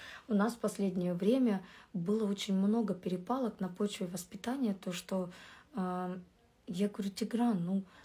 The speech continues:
ну, елку детям надо купить". Вот он говорит: "Ты много делаешь, и ты из-за этого устаешь, и у нас конфликты,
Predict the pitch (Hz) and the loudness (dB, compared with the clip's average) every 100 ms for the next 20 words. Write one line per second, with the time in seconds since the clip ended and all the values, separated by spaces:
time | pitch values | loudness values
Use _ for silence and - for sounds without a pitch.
0 | - _ _ - _ _ _ _ - 180 | -20 _ _ -20 _ _ _ _ -6 -4
1 | 180 196 247 196 - 165 175 175 170 175 | 0 6 8 8 4 0 0 0 -2 0
2 | 190 185 175 175 - 175 175 - - 180 | 2 0 -4 -10 -6 -6 -6 -12 -10 -6
3 | 180 180 175 180 175 262 262 196 180 175 | -4 -2 -2 -2 -4 -6 -2 0 0 -2
4 | 175 175 254 277 240 180 - - - - | -4 -2 0 0 -2 -4 -6 -18 -20 -10
5 | - 180 180 240 240 175 180 180 175 170 | -6 -4 -2 0 2 2 -2 -2 -6 -6
6 | - 214 269 247 185 180 180 - 190 254 | -2 0 0 -2 -4 -4 -6 -4 -2 0
7 | 285 240 208 | -2 -2 -2